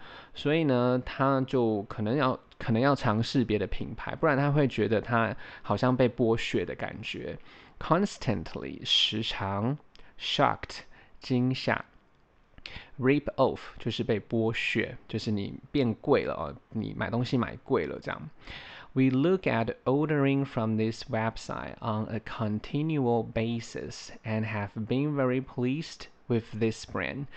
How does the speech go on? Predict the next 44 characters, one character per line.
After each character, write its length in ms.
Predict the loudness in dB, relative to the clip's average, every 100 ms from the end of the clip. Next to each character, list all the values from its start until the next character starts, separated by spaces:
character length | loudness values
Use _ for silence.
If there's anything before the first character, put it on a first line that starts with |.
| -16 -18 -18 -2
那 140 | -2
他 260 | 0 0 0
是 440 | -2 -4 0 0
去 440 | 0 0 2 2 -2
看 340 | -4 0 0
这 260 | 0 0 0
个， 280 | -2 -4 -2
在 160 | -2
这 100 | -2
个 80 | -2
网 240 | -2 -2 -6
站 300 | -2 -2 0
啊， 200 | -2 -4
他 120 | -4 -4
就 120 | -6
是 200 | -6 -8
去 200 | -4 -4
找 280 | -2 -4 -4
这 100 | -6
个， 260 | -4 -4 -8 -14 -16 -10
呃， 200 | -2 -2
去， 260 | 0 -2 -2 -6 -18 -18 -8
去， 280 | -2 0
去 200 | -2 -2
预-， 260 | 2 2 2 2 2
预 60 |
定 280 | 2 2 2
东 240 | 0 -2
西 320 | -4 -4 -4 -2
嘛， 200 | -2 0
因 80 |
为 80 | 0
他 120 | 2
们 160 | 2 2 -2 -16 -20 -16
是 100 | -8
持 260 | -4 -2
续 220 | 2 4
的 100 | 6
使 380 | 4 2 0 0
用 320 | 4 6 6
啊， 420 | 4 4 2 2 -2 -4
又 140 | -6
是 480 | -2 -2 -2 -4 -10 -6
每， 260 | -2 -2